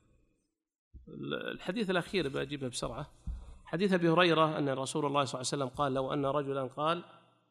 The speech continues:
ولا نوقف عليه؟ تبغى نوقف؟ وقف الساعة الساعة الأربع. ودكم وقف؟ واحد، طيب، زين. أنا ودي، بس أنا قال: "لو أن رجلًا"، أو قال: "امرأ اطلع عليك بغير إذنك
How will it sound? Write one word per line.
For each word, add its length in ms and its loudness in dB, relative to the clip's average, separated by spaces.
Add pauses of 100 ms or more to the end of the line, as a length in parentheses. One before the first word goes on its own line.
(880)
ولا 180 -6
نوقف 400 -6
عليه؟ 200 -12 (300)
تبغى 240 -10
نوقف؟ 260 -12
وقف 220 -18 (760)
الساعة 200 -20
الساعة 280 -14
الأربع. 320 -18 (560)
ودكم 420 -12 (720)
وقف؟ 320 -4 (1000)
واحد، 280 -8
طيب، 240 -10
زين. 160 -14 (380)
أنا 120 -6
ودي، 300 -6
بس 260 -6
أنا 200 -8 (800)
قال: 200 8
"لو 120 10
أن 260 8
رجلًا"، 560 6 (540)
أو 120 6
قال: 240 6
"امرأ 500 2 (360)
اطلع 380 4
عليك 520 2
بغير 380 2
إذنك 500 -2